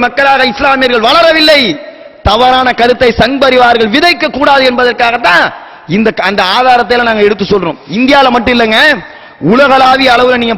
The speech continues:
பாத்தீங்கன்னு சொன்னா, ஒரு மதத்தை பின்பற்றக்கூடியவர், அவர் பின்ப-, அவர் வந்து வே-, இஸ்லாத்தை நோக்கி வர்றாருன்னா ஒரு ஆச்சரியப்படக்கூடிய விஷயம். மரத்த-, மதத்தை பரப்பக்கூடியவர்கள் வர்றாங்களே, ஒரு மதத்தினுடைய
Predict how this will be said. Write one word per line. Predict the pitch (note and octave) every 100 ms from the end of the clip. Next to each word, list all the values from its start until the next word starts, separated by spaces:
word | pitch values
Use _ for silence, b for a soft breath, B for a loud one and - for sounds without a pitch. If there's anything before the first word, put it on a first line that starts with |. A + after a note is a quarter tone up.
| G#3+
பாத்தீங்கன்னு | G#3+ A#3 A3 G3
சொன்னா, | G3 G#3 D#4 - - - - - _ - - F3
ஒரு | G#3 G3+
மதத்தை | A3+ C#4+ G#3+ D4 B3 B B -
பின்பற்றக்கூடியவர், | C#4 E4 E4 D4+ C#4+ C#4+ C4 A#3 F3 - - - - - - G#3
அவர் | D4+ D#4 G3+
பின்ப-, | C#4 D4 C4+
அவர் | B3 D4 C#4
வந்து | C#4+ D4 D#4 - B F#3+
வே-, | B3
இஸ்லாத்தை | A3+ D4 D4 C4+ C4
நோக்கி | C4+ G#3+ C4
வர்றாருன்னா | B3+ C4 D#4
ஒரு | D4 B3
ஆச்சரியப்படக்கூடிய | C#4+ D4 C4+ C4 A#3 A#3 A#3
விஷயம். | A3 G#3 E3 B B - E3+
மரத்த-, | A#3+ C4+ - A#3+ G#3+
மதத்தை | B3+ C4+ C4+ G#3+ A#3
பரப்பக்கூடியவர்கள் | D4+ D#4 D#4+ C4 C#4+ C#4 B3+
வர்றாங்களே, | B3 B3 B3 A#3 F#3 - B B -
ஒரு | G#3+ G#3+
மதத்தினுடைய | A3+ C#4 C4 C#4+ C#4